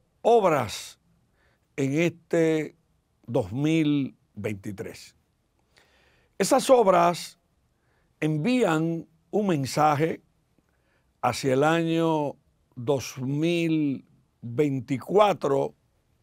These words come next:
donde el pueblo dominicano decidirá en las urnas quién o quiénes dirigirán los destinos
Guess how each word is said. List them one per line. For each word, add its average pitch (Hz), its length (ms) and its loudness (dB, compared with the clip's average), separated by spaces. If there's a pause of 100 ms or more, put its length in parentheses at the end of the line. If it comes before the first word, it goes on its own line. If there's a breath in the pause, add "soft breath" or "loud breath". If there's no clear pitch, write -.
(840)
donde 233 560 2
el 220 140 2
pueblo 214 600 4
dominicano 220 1300 2 (1800)
decidirá 175 1120 4 (560)
en 147 140 0
las 143 240 -2
urnas 180 760 0 (1200)
quién 240 840 2 (440)
o 190 160 2
quiénes 226 840 0 (480)
dirigirán 175 800 2
los 147 180 0
destinos 165 840 -2